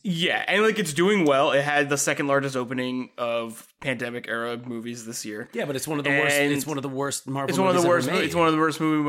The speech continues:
Speaker 1: Marvel movies ever made.
Speaker 2: It's,
Speaker 1: Yeah.
Speaker 2: it's certified rotten,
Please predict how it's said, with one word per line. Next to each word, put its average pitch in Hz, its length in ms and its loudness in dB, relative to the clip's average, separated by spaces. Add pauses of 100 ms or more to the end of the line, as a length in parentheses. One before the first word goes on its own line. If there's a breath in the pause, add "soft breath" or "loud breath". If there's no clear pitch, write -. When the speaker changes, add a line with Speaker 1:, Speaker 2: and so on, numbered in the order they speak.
Speaker 1:
Marvel 147 240 -2
movies 139 180 -6
ever 135 100 -6
made. 170 140 -6
Speaker 2:
It's, - 260 -4 (260 loud breath)
Speaker 1:
Yeah. 165 160 0
Speaker 2:
it's - 160 -2
certified 226 680 -4
rotten, 143 920 -4